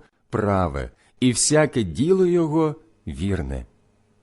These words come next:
Він любить справедливість і право, ласки Господньої земля повна. Словом Господнім створене небо, і подихом уст його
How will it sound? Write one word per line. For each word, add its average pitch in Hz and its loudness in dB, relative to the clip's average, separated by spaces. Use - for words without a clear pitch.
Він 202 4
любить 175 6
справедливість 127 0
і 127 0
право, 92 -2
ласки 101 0
Господньої 82 -4
земля 82 -2
повна. 67 -2
Словом 139 4
Господнім 107 0
створене 165 2
небо, 131 2
і 147 2
подихом 156 2
уст 185 -2
його 78 -2